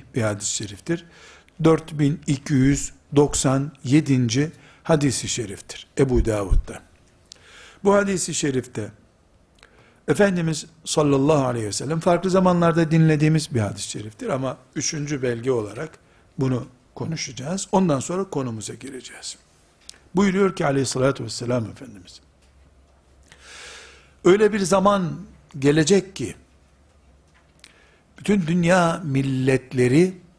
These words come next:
aç insanların bir sofraya üşüştüğü gibi üzerinize üşüşecekler."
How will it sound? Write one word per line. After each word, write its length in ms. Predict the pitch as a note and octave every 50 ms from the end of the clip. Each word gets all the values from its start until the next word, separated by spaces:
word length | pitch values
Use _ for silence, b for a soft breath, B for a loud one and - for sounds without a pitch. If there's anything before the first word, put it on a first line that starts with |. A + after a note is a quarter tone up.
| _ _ _ _ _ _ _ _ _ _
aç 260 | - E3+ E3+ - - - -
insanların 840 | C#3+ C3+ C3+ B2+ - - B2+ C3 C3 B2 B2 C3 D3+ D3 B2 G2 - - _ _ _ b b b b b b b b b b b b b b _ _ _ _ _ _ _ _ _ _
bir 180 | C3+ C3 C3+ B2+
sofraya 760 | - - - C#3+ C#3 C3+ - - B2+ B2+ B2+ B2+ B2+ B2 - -
üşüştüğü 880 | - A#2 - - - C3 A2+ - - - - - - C3+ C#3 C#3+ C3+ B2+
gibi 460 | A2+ A#2 A2 G#2+ A#2 A2 G#2+ G2 G#2+ - _ _ _ _ _ _ _ _
üzerinize 760 | - B2 A2 G#2+ B2 A#2 A2 A2 A2 A2 G#2 G2+ A2+ G#2+ - - _ -
üşüşecekler." 1040 | - - - - - - - G#2 - - - - - - - - - - - -